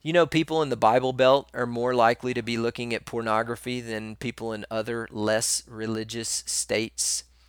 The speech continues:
It's like this, um, taboo thing.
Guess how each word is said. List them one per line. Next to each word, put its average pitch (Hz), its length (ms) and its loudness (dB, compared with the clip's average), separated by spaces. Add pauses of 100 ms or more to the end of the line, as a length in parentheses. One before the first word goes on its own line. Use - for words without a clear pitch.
(320)
It's - 120 2
like 165 140 6
this, - 400 2
um, 107 380 0 (100)
taboo 160 540 8
thing. 107 460 -2